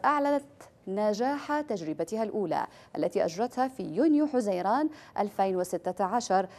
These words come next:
بعد أن حلقت الطائرة بدون طيار فوق صحراء أريزونا لمدة ساعة وستة وثلاثين دقيقة، أي أطول من الوقت المقرر لها بثلاث مرات. وقالت فيما بعد:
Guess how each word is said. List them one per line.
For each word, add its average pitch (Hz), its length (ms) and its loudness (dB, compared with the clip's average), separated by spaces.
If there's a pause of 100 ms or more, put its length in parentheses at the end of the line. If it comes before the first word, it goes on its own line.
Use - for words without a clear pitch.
(200)
بعد - 220 -4
أن - 160 -2
حلقت 320 580 2
الطائرة 220 720 0 (100)
بدون 170 320 -2
طيار 170 480 -2
فوق 196 260 -2
صحراء 185 500 -2
أريزونا 208 520 0
لمدة 170 360 -2 (100)
ساعة 190 460 0 (240)
وستة 233 540 -2
وثلاثين 175 600 -2
دقيقة، 180 540 -2 (180)
أي 254 280 2 (380)
أطول 269 520 2 (100)
من 285 140 4
الوقت 302 380 2
المقرر 254 600 2
لها 233 260 0
بثلاث 196 680 -4
مرات. 208 540 -2 (500)
وقالت 233 460 6
فيما 233 260 2
بعد: 240 420 4